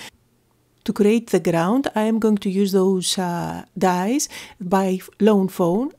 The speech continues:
and I'm going to work on this white piece of, uh, paper. Now I'm going to pass it through my Xyron, which is going to make sure that this has turned out into a sticker. So I'm going to cut it out,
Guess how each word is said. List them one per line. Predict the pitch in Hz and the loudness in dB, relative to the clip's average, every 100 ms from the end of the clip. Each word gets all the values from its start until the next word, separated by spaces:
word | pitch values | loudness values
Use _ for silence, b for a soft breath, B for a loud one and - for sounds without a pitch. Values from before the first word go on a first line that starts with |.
| _ | _
and | 202 214 | 2 2
I'm | 240 | 0
going | 262 247 247 | 0 0 0
to | 233 | 0
work | 196 240 262 - | 2 0 0 0
on | 214 196 | 4 4
this | 226 240 | 4 0
white | - 190 214 269 - B B | -2 0 2 0 -4 B B
piece | - 240 - | -2 0 0
of, | 214 - | -2 0
uh, | 208 196 190 | 0 0 0
paper. | 190 - 170 - 156 - B B | 0 0 0 -2 -8 -8 B B
Now | 190 190 | 4 4
I'm | 214 | 6
going | 226 233 | 4 4
to | 233 | 0
pass | - 214 | 0 0
it | 233 | 0
through | 226 233 | 0 2
my | 214 196 175 | 4 2 0
Xyron, | 185 175 175 175 190 277 220 | -2 0 0 0 -2 -2 0
which | 220 214 | 0 2
is | 254 254 | 0 4
going | 233 226 | 4 4
to | 220 202 | 2 2
make | 196 190 | 2 0
sure | - - 208 262 B B | -4 -2 -2 -4 B B
that | - 196 | -2 0
this | 240 262 - 226 | 2 2 2 0
has | 202 | 0
turned | - 240 226 | 2 2 4
out | 214 269 - | 4 2 2
into | 254 269 | 0 2
a | 254 | 2
sticker. | 240 226 196 165 156 - B B B | 2 0 0 -4 -8 -12 B B B
So | - - 202 190 | -2 4 4 4
I'm | 196 214 | 2 2
going | 208 208 | 2 2
to | 196 | -2
cut | - 185 | -2 -2
it | 170 - | -4 -6
out, | 180 185 247 359 - | -6 -2 0 0 -4